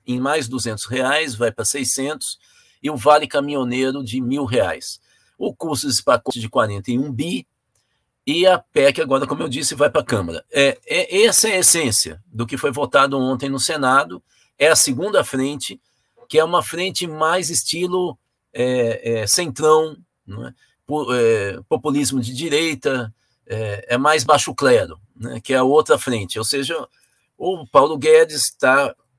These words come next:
tá nulo, né? A visão ultraliberal se anulou, né, em função das eleições. Vamos pro próximo slide pra gente ver um pouquinho melhor isso? Então,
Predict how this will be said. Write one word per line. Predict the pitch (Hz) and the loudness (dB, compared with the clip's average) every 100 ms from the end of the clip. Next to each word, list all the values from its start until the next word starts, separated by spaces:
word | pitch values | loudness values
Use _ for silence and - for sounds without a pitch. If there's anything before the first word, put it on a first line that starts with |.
| _ _ _ _ _ _ _ _ _ _ _ | _ _ _ _ _ _ _ _ _ _ _
tá | 185 202 147 | 2 2 2
nulo, | 156 160 107 87 _ _ | 2 2 0 -4 _ _
né? | 104 127 143 - | -12 -10 -8 -6
A | 113 | -2
visão | 127 113 139 147 | 0 2 2 0
ultraliberal | 143 135 127 120 117 131 143 135 101 | 0 -2 0 2 4 4 2 0 -4
se | - 143 | 0 0
anulou, | 151 143 131 117 _ _ - | 0 0 0 0 _ _ -16
né, | 113 110 _ _ _ _ | -16 -16 _ _ _ _
em | 117 | -6
função | 113 131 - 127 | -4 0 0 0
das | 127 117 | 0 0
eleições. | 127 131 - 85 - - - _ _ _ - | 0 0 -2 -4 -10 -16 -18 _ _ _ -4
Vamos | 139 277 262 _ - | 0 2 0 _ -12
pro | 147 | -12
próximo | - 147 143 - 117 | 0 4 6 4 0
slide | 110 156 160 113 104 | 0 6 6 4 -4
pra | 135 | -4
gente | 127 143 131 | -4 -6 -8
ver | 139 | -6
um | 127 | -6
pouquinho | 123 - 269 220 | -6 -6 -8 -4
melhor | 123 113 107 | -2 0 0
isso? | 151 110 - 95 _ - - - - _ _ _ _ _ _ _ 120 _ _ _ _ _ _ _ _ _ _ _ _ - | -4 -6 -8 -14 _ -20 -16 -16 -16 _ _ _ _ _ _ _ _ _ _ _ _ _ _ _ _ _ _ _ _ -8
Então, | 156 123 85 | -2 0 -2